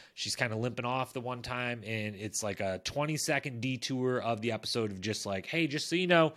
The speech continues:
Nany's knee is maybe hurt, and then we're done, and we're not," you know, we, they bring it up one more time, you know, like, a minute later as they take off running again,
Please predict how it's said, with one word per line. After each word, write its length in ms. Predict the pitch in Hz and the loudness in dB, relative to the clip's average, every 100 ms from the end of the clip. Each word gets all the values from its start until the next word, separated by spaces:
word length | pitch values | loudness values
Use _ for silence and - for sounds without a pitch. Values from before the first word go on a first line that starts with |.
| - - - _ - | -4 -20 -20 _ -4
Nany's 380 | 120 139 147 123 | 0 0 0 -2
knee 340 | 135 139 139 | -2 -2 -2
is 140 | 113 110 | -4 -2
maybe 240 | 123 117 | -2 0
hurt, 360 | 120 214 214 - _ _ | 6 8 8 4 _ _
and 140 | 127 123 | -2 2
then 360 | 120 117 113 - - | 4 2 -2 -10 -8
we're 80 | 120 | 0
done, 300 | 123 113 160 | 4 4 2
and 80 | 113 | -2
we're 120 | 113 | -2
not," 280 | 120 120 - - | 2 0 -2 -12
you 120 | - 110 | -8 -4
know, 200 | 107 98 | -4 -4
we, 120 | 110 98 87 | -4 -4 -6
they 140 | 131 | -4
bring 180 | 107 127 | -2 -2
it 80 | 127 | -2
up 120 | 110 | -2
one 260 | 101 131 135 | 0 0 2
more 160 | 139 | 0
time, 340 | 135 131 131 131 | 0 0 0 -2
you 80 | 120 | -2
know, 140 | 110 | -2
like, 160 | 107 107 | -2 -4
a 20 | |
minute 260 | 120 127 | -2 0
later 360 | 120 139 135 135 | 4 6 6 4
as 140 | 117 | 2
they 120 | 104 107 | -2 -4
take 240 | 117 113 | -4 0
off 180 | 117 110 | 0 2
running 300 | 127 143 143 | 4 4 2
again, 380 | 135 139 135 | 0 0 0